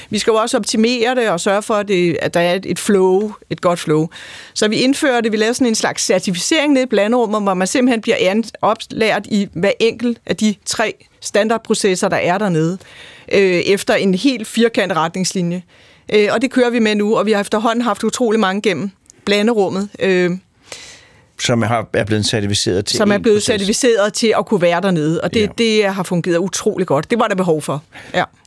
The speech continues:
Speaker 2: Så vil jeg spørge her til sidst, og det jeg spørger alle tre, øh, I har jo så været nu med til at starte sådan noget her op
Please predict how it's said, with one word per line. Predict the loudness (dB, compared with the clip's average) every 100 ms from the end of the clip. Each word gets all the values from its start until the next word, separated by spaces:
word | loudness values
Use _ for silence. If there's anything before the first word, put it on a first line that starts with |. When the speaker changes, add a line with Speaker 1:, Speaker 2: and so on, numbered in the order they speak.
| _
Speaker 2:
Så | -2 0
vil |
jeg | 0
spørge | 0 -2 0
her | -2
til | -2
sidst, | -2 -2 -2
og | 0
det | 0
jeg | 0
spørger | 0 0
alle | 0 -2
tre, | -2 -2 -4 -6 -6
øh, | -2 0 -2 -4 -6 -16 -20 -20 _ _ _ _ _ _ -2
I | 2
har | 2 2
jo | 0
så | 0
været | 0 2
nu | 2
med | 0 0
til | 0
at | -2 -2
starte | -2 -2 -2
sådan | -2
noget | 0 0
her | 0
op | -2